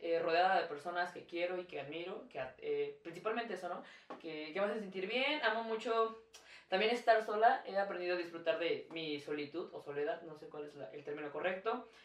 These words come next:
Eh, nada, güey, pues amo mucho hacer contenido. Ay, sí, ya.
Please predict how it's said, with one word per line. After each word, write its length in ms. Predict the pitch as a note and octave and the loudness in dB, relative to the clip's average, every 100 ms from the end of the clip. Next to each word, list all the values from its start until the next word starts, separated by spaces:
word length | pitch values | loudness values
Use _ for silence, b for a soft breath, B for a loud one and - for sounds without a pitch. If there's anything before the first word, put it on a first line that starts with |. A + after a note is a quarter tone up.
| b b | b b
Eh, 840 | F#3 G3 G3 G3+ G3 G3 F3+ - _ - | -2 2 2 4 4 4 2 -2 _ -8
nada, 400 | G#3+ C4+ E4 E4 C#4+ | 0 2 2 0 -2
güey, 180 | C#4+ | -4
pues 160 | C#4 C4+ | -4 -6
amo 160 | D4 C#4+ | -6 -6
mucho 600 | C4+ C4 C4+ C4 B3+ B3 - B B | -6 -4 -2 0 0 -4 -6 B B
hacer 240 | G3+ G#3 - | -6 -4 0
contenido. 520 | G#3+ - F#3 F#3 - | -2 -2 -4 -4 -4
Ay, 100 | - | -8
sí, 140 | C3 | -10
ya. 80 | - | -16